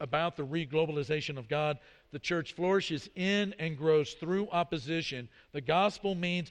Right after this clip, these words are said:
that people are not supposed to go to hell, but to be saved and to find themselves in the perfect, overwhelming love of God. But the gospel advances through people.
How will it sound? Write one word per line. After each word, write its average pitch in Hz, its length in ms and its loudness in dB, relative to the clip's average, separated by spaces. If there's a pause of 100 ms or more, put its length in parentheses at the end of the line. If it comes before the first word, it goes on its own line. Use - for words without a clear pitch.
(160)
that 156 160 0
people 160 240 0
are 151 80 0
not 180 220 4
supposed 180 320 -4
to 170 80 -6
go 160 140 0
to 151 160 -8
hell, 196 380 2 (140)
but 165 140 0
to 151 80 -6
be 147 100 -4
saved 185 420 0
and 135 120 -4
to 135 40 -6
find 220 380 2
themselves 151 480 -2 (200)
in 165 280 -2
the - 80 0
perfect, - 580 2
overwhelming 185 600 2
love 170 240 2 (160)
of 123 160 -4
God. 190 340 4 (220)
But - 120 0
the 151 100 2
gospel 208 640 4
advances 170 800 0 (100)
through 156 400 0 (280)
people. - 440 -12